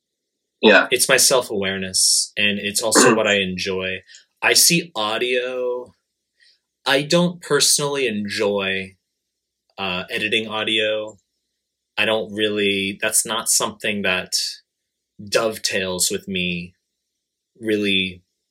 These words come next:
Speaker 2: deeply. It's more just I'm doing it because I'm aware it provides value. It's a macro investment.
Speaker 1: <coughs> Yeah.
Speaker 2: Audio is very much on the side. Like,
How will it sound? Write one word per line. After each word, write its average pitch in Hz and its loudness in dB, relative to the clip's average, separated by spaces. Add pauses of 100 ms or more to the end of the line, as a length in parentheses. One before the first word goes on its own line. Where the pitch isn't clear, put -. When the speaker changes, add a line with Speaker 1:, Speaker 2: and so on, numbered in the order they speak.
(540)
Speaker 2:
deeply. 92 -4
It's - 0
more 117 2
just 110 0
I'm 101 -6
doing 113 -4
it 98 -4
because 98 -4 (340)
I'm 104 0
aware 101 4
it 98 -6
provides 92 -4
value. 90 -4
It's 113 2
a 120 2
macro 110 2
investment. - 6
Speaker 1:
<coughs> - -20 (1300)
Yeah. 123 2
Speaker 2:
Audio 139 8
is 113 4
very 117 4
much 101 -2
on 95 -2
the 95 -4
side. 90 0
Like, 92 -2